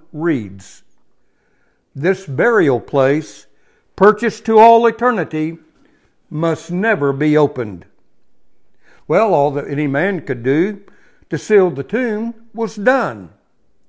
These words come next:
The countess, well, she had ensured that her tomb would serve as a mockery to those who had a belief in the resurrection. Well, a small birch tree, well,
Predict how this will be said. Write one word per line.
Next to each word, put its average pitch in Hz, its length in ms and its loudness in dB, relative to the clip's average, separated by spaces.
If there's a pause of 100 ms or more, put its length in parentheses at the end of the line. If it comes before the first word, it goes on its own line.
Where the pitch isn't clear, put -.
(380)
The 180 120 -2
countess, 254 640 -2
well, 160 240 2
she 196 200 -4
had 208 120 0
ensured 226 720 0 (240)
that 175 160 6
her 196 160 6
tomb 196 560 -2 (300)
would 170 180 2
serve 170 600 2 (300)
as 170 200 0
a 185 80 4
mockery 170 600 0
to 156 140 -8
those 175 480 0 (560)
who 202 140 6
had 190 180 2
a 190 60 0
belief 175 500 2
in 170 120 -2
the 160 100 2
resurrection. 160 840 -2 (1080)
Well, 208 420 -2
a - 80 -16
small 160 340 0
birch 160 380 -4
tree, 180 420 -4 (200)
well, 226 320 -8